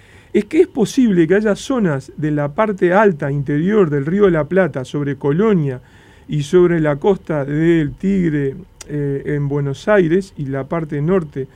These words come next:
del área metropolitana de Buenos Aires, que sean zonas muertas. Hay un concepto que se llama zonas muertas que está debido a la profusa cantidad de nutrientes en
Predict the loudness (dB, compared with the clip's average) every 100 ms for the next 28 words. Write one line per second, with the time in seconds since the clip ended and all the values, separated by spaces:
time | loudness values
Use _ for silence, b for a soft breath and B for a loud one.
0 | b b -2 2 2 0 -2 -4 -4 -4
1 | -4 -4 -4 -4 -4 -2 -2 -2 -4 b
2 | b 0 2 0 -2 -2 -2 -2 -2 -4
3 | -8 -14 -20 -20 _ b b b b b
4 | b 0 2 2 2 0 2 2 4 2
5 | 2 0 0 -2 0 2 2 0 -4 -4
6 | -4 2 4 4 4 4 2 0 -4 -8
7 | -6 -6 -4 -4 -4 -4 -4 -2 2 2
8 | 2 0 -2 -2 -2 0 2 2 -2 -10
9 | -14 _ -16 -8 -6 -6